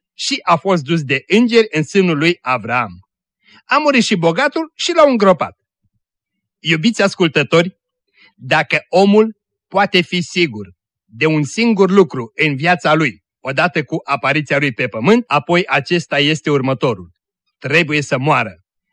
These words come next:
Desigur, cu excepția celor care vor fi găsiți în viață la răpirea Domnului Isus. Altfel însă, acesta este singurul lucru pe care un om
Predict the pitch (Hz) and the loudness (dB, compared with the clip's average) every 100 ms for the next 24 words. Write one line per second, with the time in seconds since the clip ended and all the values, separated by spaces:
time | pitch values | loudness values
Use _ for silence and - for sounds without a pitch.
0 | _ - 143 139 127 196 214 170 135 - | _ -6 -6 -6 -2 0 0 -2 -2 -4
1 | 170 160 143 127 151 160 160 147 135 131 | -4 -4 -4 -4 -2 -2 0 -2 -2 -2
2 | 123 151 123 - 151 - 143 123 139 143 | -4 -6 -8 -6 -8 -8 -8 -4 -2 -2
3 | 180 185 - _ 131 131 107 151 123 120 | -2 -6 -8 _ -6 -4 -4 -2 -2 -2
4 | 123 113 113 - 95 _ _ 147 170 - | -4 -4 -8 -12 -20 _ _ 0 0 0
5 | 208 202 196 240 254 254 - _ _ _ | -4 -2 0 0 0 -4 -8 _ _ _
6 | _ _ 139 139 160 147 151 135 - 131 | _ _ -4 -2 -4 -2 -2 -2 -4 -10
7 | 123 - 254 247 247 240 214 220 220 - | -6 -2 0 2 2 2 2 2 2 -2
8 | _ _ _ _ 139 - 139 139 147 - | _ _ _ _ -6 -2 0 0 -2 -8
9 | - 143 - 175 214 | -8 -8 2 4 4